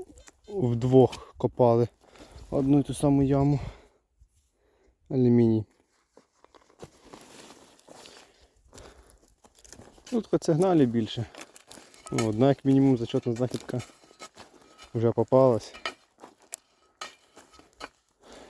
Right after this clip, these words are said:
Тому ще тут походимо. Якщо за півгодинки, годинку нічого не попадеться, спустимося вниз. Фух. Аж такі тут краєвиди.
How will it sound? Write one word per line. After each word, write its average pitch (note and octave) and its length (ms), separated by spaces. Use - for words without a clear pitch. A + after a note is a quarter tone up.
Тому C3 220
ще C3+ 140
тут B2 160
походимо. A2+ 480
Якщо E3 200
за C#3 120
півгодинки, B2+ 580
годинку A#2+ 440
нічого B2 360
не B2 80
попадеться, A#2+ 640
спустимося A#2+ 640
вниз. A#2 380
Фух. D3+ 320
Аж - 140
такі A2 260
тут A2+ 160
краєвиди. A2+ 600